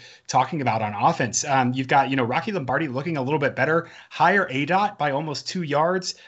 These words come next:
higher completion percentage, um, looking, looking a little bit better this season. And they have some really,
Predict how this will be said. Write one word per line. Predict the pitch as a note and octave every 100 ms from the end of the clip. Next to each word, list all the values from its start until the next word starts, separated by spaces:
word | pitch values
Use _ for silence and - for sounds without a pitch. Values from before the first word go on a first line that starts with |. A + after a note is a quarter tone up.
| _
higher | - F3 F#3
completion | F3 B2 D3+ D#3 F3
percentage, | E3+ E3 F3 F3+ F3 -
um, | D3 C#3 C3 A#2+ B2+ B2
looking, | E3 F3+
looking | D#3+ F3+ D#3+
a |
little | C3 D#3+
bit | C#3
better | A#2+ C#3
this | B2+ A#2
season. | F3 D#3+ C3 B2 - - F#3
And | B3
they | C4
have | F#3+ F#3
some | C#3
really, | D#3 E3+ C3